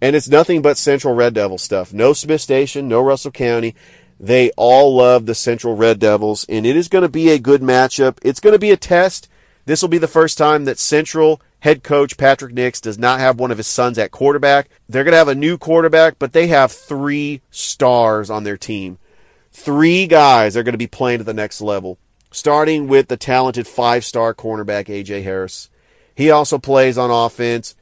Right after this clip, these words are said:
He's also a kick returner, just a dynamic player who's committed to Georgia. Then you have the wide receiver, the four-star wideout that's committed to Auburn, Carmelo English.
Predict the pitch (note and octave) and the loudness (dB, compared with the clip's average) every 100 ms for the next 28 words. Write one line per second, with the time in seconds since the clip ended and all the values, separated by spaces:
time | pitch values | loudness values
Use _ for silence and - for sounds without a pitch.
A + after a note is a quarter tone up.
0 | _ - C#3 C3+ C3 A#2+ A#2+ - - C3+ | _ -10 -4 0 0 0 -4 -6 -6 -8
1 | - A#2 B2 A#2 A2+ A2+ G#2+ A#2+ - A2+ | -8 -10 -6 -6 -4 -8 -8 -10 -8 -8
2 | F#2+ F#2 - A#2+ A#2 A#2+ C3 C#3 C3 - | -8 -8 -2 -2 -2 -4 -4 -4 -6 -4
3 | B2+ B2+ B2 G#2+ G2 - G#2+ A2+ A2+ G2+ | 0 0 -2 -6 -14 -12 -8 -6 -8 -10
4 | F#2+ G#2 G#2 G#2 G#2+ G#2 - _ _ _ | -12 -8 -6 -6 -6 -6 -10 _ _ _
5 | _ _ A2 D#3 E3+ C3+ B2+ B2+ B2+ A#2 | _ _ -2 -2 -2 -4 -2 0 0 -4
6 | _ _ _ _ _ - B2+ B2 B2+ A#2 | _ _ _ _ _ -8 -4 0 0 -2
7 | A#2+ - A#2 G#2+ G#2+ A2 - D3 C#3 - | -6 -10 -8 -6 -6 -6 0 0 0 -2
8 | B2+ B2 B2 A#2 _ _ - A2+ B2 B2 | 2 2 2 -2 _ _ -8 0 2 4
9 | A#2+ A#2 A2+ A2 A2 - - A#2 B2 A2 | 2 0 -2 -4 -6 -8 -10 -6 -4 -4
10 | G2+ A2 A2 A2 G#2 - A#2 A2+ A#2+ A#2+ | -2 -2 -2 -4 -8 -6 -4 -2 -2 -2
11 | G#2 A#2+ A#2 A#2 A2+ | -4 -6 -2 -2 -2